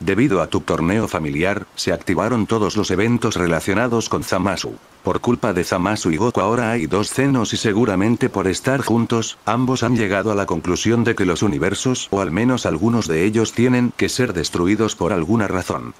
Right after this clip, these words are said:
Ergo, desataste la inminente destrucción de los universos al aceptar participar en ese torneo e involucrar a Goku. ¿Eso no es en parte culpa tuya?", dijo Broly, dando un rápido repaso de todos los eventos que desencadenaron este problema.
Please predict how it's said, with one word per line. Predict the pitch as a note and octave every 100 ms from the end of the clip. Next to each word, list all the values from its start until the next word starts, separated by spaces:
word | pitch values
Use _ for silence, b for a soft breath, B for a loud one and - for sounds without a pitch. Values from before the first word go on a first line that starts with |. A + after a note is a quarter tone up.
| - - - -
Ergo, | F2+ A2 A#2 A#2+ -
desataste | F#2 - G2+ G#2+ - C3
la | F#2
inminente | F2 F2+ F#2 B2+ A#2 F#2
destrucción | F2 - F#2 - G#2+ G#2
de | F2
los | D2+ A2
universos | F#2+ C#2+ G2 - B2+ - -
al | F#2
aceptar | F2 F2+ - A#2+
participar | G2+ E2+ - G2 G2+ C3
en | C3+
ese | F2 -
torneo | F#2+ F#2+ E2 A2 A#2
e | F#2+
involucrar | F2+ F2+ F2+ - G#2
a | G2+
Goku. | G#2+ - A2+ A2 - -
¿Eso | G2 -
no | A2 G#2+
es | A#2+
en | F2
parte | E2 F#2+ - A2+
culpa | A2+ B2 -
tuya?", | - A2 A2+ A2+ - - - - -
dijo | B2 C3 A#2
Broly, | F2 G#2 A2 -
dando | F2+ F#2+ A2+ G#2+
un | F2+
rápido | F2 G#2 A2+ G2+
repaso | F#2+ F#2 A#2 - B2
de | G#2+
todos | A2+ A2+ G2+
los | G2
eventos | F#2 G#2 A#2+ A2+ G#2
que | C#3
desencadenaron | A2+ G2 D#2+ D#2 G#2+ F2 F#2 G#2 F2
este | F#2+ -
problema. | - G2 G2 A#1+